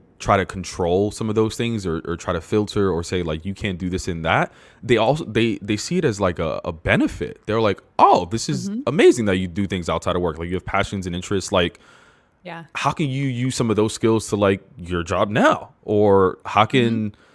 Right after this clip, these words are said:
Speaker 1: like, you being a presence outside just makes the company look better if you're doing dope shit, right?"
Speaker 2: Yeah, yeah. That, literally, I hope every company thinks that way, but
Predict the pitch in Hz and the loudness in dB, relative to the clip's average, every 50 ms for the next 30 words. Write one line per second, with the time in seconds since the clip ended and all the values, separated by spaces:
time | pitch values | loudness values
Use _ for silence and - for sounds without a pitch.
0 | _ - 113 127 127 110 110 113 127 156 180 156 139 139 131 120 110 - - 127 | _ 2 4 4 4 4 0 -2 0 0 0 4 4 2 4 4 4 4 4 4
1 | 113 117 107 - 101 95 98 - - - 135 160 135 104 101 107 92 104 107 120 | 4 2 0 0 0 0 0 0 2 2 4 4 4 2 0 -4 -4 -2 -2 -2
2 | - - - - - - 143 - - 123 98 87 90 82 - - 90 110 - 139 | -2 -4 -8 -4 -2 -2 0 0 0 -2 -2 -2 -2 -4 -2 0 2 4 6 6
3 | 117 127 - 90 104 - 110 107 107 110 127 127 107 92 104 98 90 - - 113 | 4 4 2 -2 -2 -2 -2 -2 -2 -2 -2 -2 -2 0 2 0 0 0 0 0
4 | 165 202 160 - - 95 110 165 208 226 - - _ _ _ _ _ _ _ _ | 0 0 0 -2 0 0 2 2 2 0 -2 -6 _ _ _ _ _ _ _ _
5 | _ _ _ _ _ _ _ _ _ _ _ _ _ _ _ _ _ - 202 175 | _ _ _ _ _ _ _ _ _ _ _ _ _ _ _ _ _ -10 -6 -4
6 | 156 151 151 131 - 175 170 156 151 - _ _ _ _ - 185 - - 180 - | -4 -4 -6 -8 -8 -6 -6 -6 -6 -8 _ _ _ _ -20 -14 -4 -2 -2 -2
7 | - 208 208 214 226 233 240 220 233 202 190 190 196 196 190 - - 190 170 185 | -2 -2 0 2 2 2 4 4 4 4 4 4 4 0 0 0 -2 -4 -2 -4
8 | 180 - 202 175 180 175 170 170 165 - - 151 156 - - - 139 - - - | -6 -4 -6 -6 -6 -6 -8 -8 -10 -8 -10 -10 -10 -10 -6 -4 -4 -4 -4 -4
9 | 120 82 - 160 - - 165 143 107 - - _ | -6 -8 -8 -8 -6 -4 -4 -4 -4 -6 -8 _